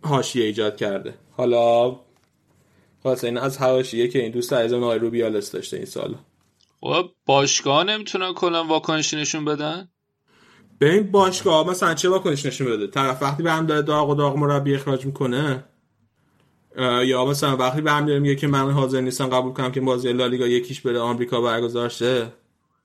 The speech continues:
Speaker 2: نه، نه، مثلاً برای همین مورد عربستان میگم ما نمیریم بازی کنیم.
Speaker 1: آره باشگاه اولا می‌تونم بگم، ولی خب هر چهار تاشون قبول کردن. یه چهار تا، یکی امسال اصلاً رئال و بارسا و والنسیا و اتلتیکو مادرید.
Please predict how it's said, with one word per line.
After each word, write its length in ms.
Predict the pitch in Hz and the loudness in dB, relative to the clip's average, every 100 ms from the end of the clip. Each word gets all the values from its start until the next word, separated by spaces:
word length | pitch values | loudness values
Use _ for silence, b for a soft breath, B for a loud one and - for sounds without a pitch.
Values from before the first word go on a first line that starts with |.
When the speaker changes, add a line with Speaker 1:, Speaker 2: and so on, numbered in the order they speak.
| _ _ _ _ _ _ | _ _ _ _ _ _
Speaker 2:
نه، 200 | 120 147 | 2 2
نه، 140 | 160 143 | 4 0
مثلاً 300 | 120 - 131 | 0 -2 0
برای 240 | 151 139 | 2 4
همین 160 | 143 156 | 2 2
مورد 260 | 139 135 | 2 4
عربستان 580 | 143 139 131 120 117 135 | 6 6 4 0 -2 -2
میگم 280 | 135 135 135 | 0 0 0
ما 80 | 131 | 0
نمیریم 380 | 131 127 98 95 | 0 0 -2 -4
بازی 260 | 98 90 | -4 -6
کنیم. 220 | 78 87 _ _ _ b b b - | -10 -12 _ _ _ b b b 2
Speaker 1:
آره 340 | 165 208 247 | 4 6 4
باشگاه 380 | 214 202 202 180 | 4 2 2 2
اولا 180 | 214 214 | 2 0
می‌تونم 380 | 214 - 226 | -4 -2 0
بگم، 220 | 165 147 143 | 2 2 2
ولی 180 | 156 | 2
خب 320 | 180 185 180 - _ 131 | 2 -2 -4 -14 _ -4
هر 220 | 156 147 | 0 0
چهار 240 | 147 170 | 0 0
تاشون 220 | 160 143 | 0 -4
قبول 240 | 175 170 151 | -2 0 0
کردن. 200 | 170 143 | 0 0
یه 80 | 131 | 0
چهار 240 | 151 147 | 2 0
تا، 140 | 143 | 0
یکی 180 | 135 180 | -2 -2
امسال 300 | 175 180 165 | -2 -2 0
اصلاً 240 | 160 156 139 | 0 0 -2
رئال 360 | 151 143 143 | 2 2 2
و 80 | 120 | 0
بارسا 560 | 127 131 127 131 117 110 | 0 -2 -2 -2 -2 0
و 40 | |
والنسیا 580 | 117 123 131 - 120 131 | -2 -2 -4 -4 -2 0
و 120 | 160 | 2
اتلتیکو 440 | 156 151 139 - | 0 0 -4 -2
مادرید. 340 | 127 120 92 | -4 -4 -6